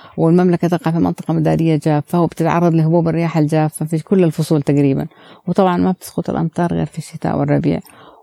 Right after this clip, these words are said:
وحتى الأمطار اللي بتسقط بتكون معرضة للضياع. ليش؟ لأنه بسرعة، آه، شدة، بسبب شدة التبخر. يعني ب-، حتى بيقال نسبة ما يتبخر من، آه، مياه الأمطار بيصل إلى سبعين في المائة تقريبًا.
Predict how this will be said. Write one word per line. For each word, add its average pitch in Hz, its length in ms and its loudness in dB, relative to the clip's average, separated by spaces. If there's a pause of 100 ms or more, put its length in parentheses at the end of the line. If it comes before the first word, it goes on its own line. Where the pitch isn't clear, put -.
(100)
وحتى 156 680 -2
الأمطار 185 280 2
اللي 170 120 2
بتسقط - 600 -2
بتكون 180 320 0
معرضة 170 340 2
للضياع. 160 540 2
ليش؟ 170 460 0
لأنه 165 280 0
بسرعة، 175 480 0 (380)
آه، - 340 -10
شدة، 180 360 0 (180)
بسبب 170 320 2
شدة 170 280 2
التبخر. - 680 -2 (640)
يعني 151 460 2
ب-، 151 360 0
حتى 147 340 -2
بيقال 156 360 0
نسبة 180 220 0
ما 170 80 2
يتبخر 170 420 0
من، 151 320 2
آه، 139 720 -4
مياه 170 260 0
الأمطار 175 380 0
بيصل 180 320 2
إلى 175 320 0 (300)
سبعين 175 480 2
في 170 80 -2
المائة 170 280 0
تقريبًا. 190 540 0